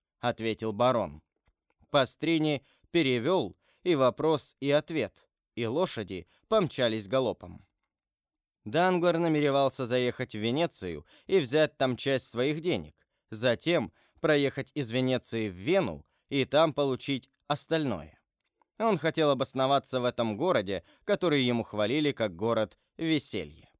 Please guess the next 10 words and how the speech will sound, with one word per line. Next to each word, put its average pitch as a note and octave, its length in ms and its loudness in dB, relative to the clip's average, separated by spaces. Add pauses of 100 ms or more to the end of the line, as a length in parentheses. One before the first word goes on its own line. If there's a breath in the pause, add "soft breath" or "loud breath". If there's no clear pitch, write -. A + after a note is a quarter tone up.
(540)
Не D#3+ 240 0
успел D#3 340 0
он C#3 160 2
проехать C3+ 540 0 (180 soft breath)
и D#3 140 2
трех C#3+ 320 0
лье C#3 340 0
по F#2+ 160 -2
римской A2 400 -2
равнине, A2 560 0